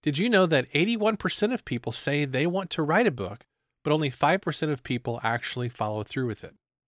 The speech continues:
Well, there's a lot of reasons why some people probably never reach their writing dreams, but two of the main ones are that people don't know how to get started and they don't have a supportive community. So if that describes you, you will love Writer's Talk, a brand new app for writers.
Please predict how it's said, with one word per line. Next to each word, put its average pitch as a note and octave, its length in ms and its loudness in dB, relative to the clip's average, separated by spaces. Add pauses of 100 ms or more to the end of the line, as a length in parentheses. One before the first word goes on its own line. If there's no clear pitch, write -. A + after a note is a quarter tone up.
(580)
Well, E3+ 100 -2
there's B3+ 160 4
a B3 40 6
lot G3+ 160 10
of F#3 80 6
reasons C#3+ 260 2
why B2 280 0
some D3 240 -2
people C#3+ 260 -2
probably C3 420 0
never A#2+ 300 -2
reach A2+ 260 -4
their G#2+ 140 -4
writing B2+ 320 -2
dreams, A2 320 -6
but A2 260 -4
two - 180 -2
of B3 120 -6
the A3 80 -2
main D#3+ 320 0
ones G2+ 300 -6 (400)
are C3+ 100 4
that B2+ 160 -2
people G#3 260 2
don't F#3 180 8
know D3 100 2
how C#3 100 0
to D#3 80 0
get C#3 160 -4
started C3+ 500 2 (320)
and B2 120 -4
they A#2 80 0
don't C3 240 2
have D3 160 0
a D3 60 -2
supportive A#2+ 580 -2
community. A2 560 -8 (680)
So - 160 4
if C3+ 80 2
that A3+ 140 8
describes E3+ 560 4
you, D#3+ 160 0
you C3 260 -4
will B3 160 -2
love D3 320 4
Writer's A#2+ 460 0
Talk, - 280 -12 (360)
a A2 60 -6
brand D3 300 2
new A3 160 0
app C3+ 280 -2
for - 180 -2
writers. C#3 540 0